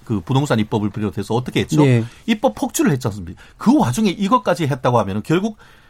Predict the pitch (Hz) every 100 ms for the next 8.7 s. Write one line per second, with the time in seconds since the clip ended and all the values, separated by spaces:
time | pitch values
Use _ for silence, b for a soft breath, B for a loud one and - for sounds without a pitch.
0 | b b 113 143 - 196 104 127 127 226
1 | 190 160 180 147 123 139 214 151 113 135
2 | 131 113 131 113 - 208 180 214 - 247
3 | 247 214 214 156 - 180 147 113 127 147
4 | 127 107 B B - 208 285 - 220 233
5 | 190 175 - 190 - 196 190 160 131 B
6 | 175 214 294 233 175 175 156 120 113 117
7 | 95 90 - - 165 143 220 - 185 233
8 | 262 254 160 151 139 120 123